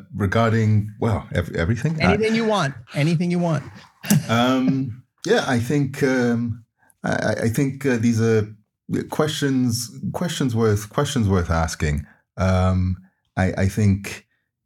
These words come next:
Speaker 1: we, w-, we can't barricade ourselves away from the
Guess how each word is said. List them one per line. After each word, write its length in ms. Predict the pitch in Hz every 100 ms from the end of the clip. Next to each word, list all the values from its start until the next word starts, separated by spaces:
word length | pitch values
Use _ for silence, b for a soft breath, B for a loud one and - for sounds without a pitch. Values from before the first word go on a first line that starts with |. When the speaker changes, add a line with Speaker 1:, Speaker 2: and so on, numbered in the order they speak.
| _
Speaker 1:
we, 680 | 98 90 110 107 104 101 98 - - _ - B B _
w-, 240 | 95 101
we 140 | 101 110
can't 320 | 110 123 87
barricade 460 | 101 95 92 90 85
ourselves 580 | 85 - 90 85 82 -
away 640 | 92 85 87 87 85 90 -
from 760 | - - 92 87 80 78 78 - _ b _ _
the 760 | 82 90 87 85 82 80 78